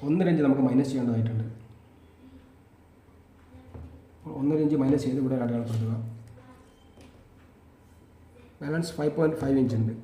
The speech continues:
അതേ ഫൈവ് പോയിന്റ് ഫൈവ് ഇഞ്ച് ഇവിടെ അടയാളപ്പെടുത്തുക.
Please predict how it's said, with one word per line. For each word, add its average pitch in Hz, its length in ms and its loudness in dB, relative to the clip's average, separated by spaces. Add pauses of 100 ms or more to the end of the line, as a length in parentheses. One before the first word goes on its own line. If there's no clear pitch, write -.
(360)
അതേ 147 220 0
ഫൈവ് 143 200 -2
പോയിന്റ് 147 220 0
ഫൈവ് 131 200 0
ഇഞ്ച് 139 160 -4 (520)
ഇവിടെ 147 220 2
അടയാളപ്പെടുത്തുക. 110 500 -2